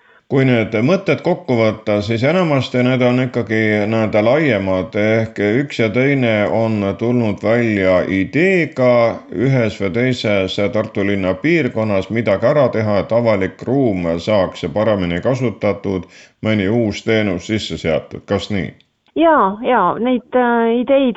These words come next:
Speaker 2: on tõesti seinast seina, aga nad on ikkagi seotud kõik sellise linna, linnaruumiga, sellise li-, avaliku linnaruumiga ja, ja erinevate tegevustega, mis seal teha saab, et kas siis siin, äh, matkarajad või spordiväljakud või,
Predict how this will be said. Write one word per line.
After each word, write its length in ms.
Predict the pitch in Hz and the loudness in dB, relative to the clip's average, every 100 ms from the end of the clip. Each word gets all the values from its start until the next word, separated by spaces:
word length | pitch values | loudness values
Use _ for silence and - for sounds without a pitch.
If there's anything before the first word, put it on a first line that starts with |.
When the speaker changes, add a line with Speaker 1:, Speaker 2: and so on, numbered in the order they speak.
| 226 | 0
Speaker 2:
on 80 | 226 | 0
tõesti 480 | 240 220 - 214 | -2 -2 -6 -2
seinast 480 | 233 226 226 196 - | 0 0 0 -2 -2
seina, 600 | 247 240 202 180 175 190 | 0 0 0 -2 -2 -2
aga 180 | 202 214 220 | -2 -2 0
nad 160 | 226 247 | 0 2
on 80 | 294 | 0
ikkagi 320 | 294 226 220 | -2 -2 -2
seotud 400 | 285 302 - 202 | 2 2 0 -6
kõik 400 | - 285 269 262 | -4 -4 -4 -6
sellise 460 | - 202 202 214 208 | -6 -4 -4 -2 -2
linna, 720 | 208 226 269 285 254 196 185 202 - - - - | -2 -2 0 2 2 0 -2 -6 -14 -20 -14 -2
linnaruumiga, 800 | 294 269 202 277 311 214 165 180 | 2 4 2 2 2 0 -2 -4
sellise 360 | 202 196 202 208 | -6 -6 -6 -4
li-, 140 | 247 240 | -4 0
avaliku 440 | 262 233 190 208 | 2 0 -2 -4
linnaruumiga 840 | 247 262 196 190 190 180 175 175 | -2 0 0 -2 -4 -6 -6 -4
ja, 180 | 175 170 170 175 | -2 -2 -2 0
ja 140 | 180 175 170 - - - - 190 | -2 -2 -6 -10 -14 -16 -6 -4
erinevate 460 | 208 190 170 - | -2 -4 -6 -6
tegevustega, 680 | - 262 254 165 180 - 170 175 | -4 0 0 -2 -6 -10 -8 -8
mis 140 | 175 | -8
seal 120 | 180 | -6
teha 240 | 214 226 180 | -2 -2 -2
saab, 240 | 165 156 - | -4 -8 -10
et 140 | 160 | -12
kas 160 | 170 170 | -12 -12
siis 180 | - 165 - - - - - - - - - | -12 -12 -14 -20 -20 -20 -20 -20 -20 -12 -4
siin, 520 | 175 175 170 - - | -2 -2 -4 -6 -6
äh, 380 | - - - - - - - - | -6 -6 -8 -10 -14 -20 -14 -2
matkarajad 680 | 262 302 311 214 214 196 175 | -2 0 0 2 2 0 -2
või 300 | 175 196 190 | -2 -2 -2
spordiväljakud 1040 | - 269 285 220 190 190 180 - - 175 175 | 0 0 2 2 2 2 -2 -4 -8 -8 -4
või, 260 | 180 180 | -2 -2